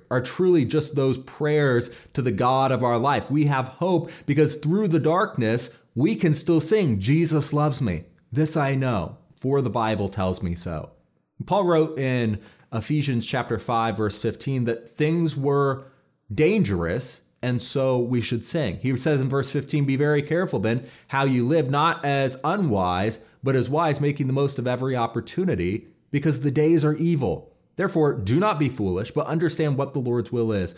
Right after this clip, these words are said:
Do not get drunk on wine, which leads to debauchery.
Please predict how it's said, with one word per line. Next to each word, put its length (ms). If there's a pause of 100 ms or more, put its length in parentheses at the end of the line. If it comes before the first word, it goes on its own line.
(200)
Do 80
not 160
get 180
drunk 380
on 180
wine, 400
which 160
leads 280
to 60
debauchery. 640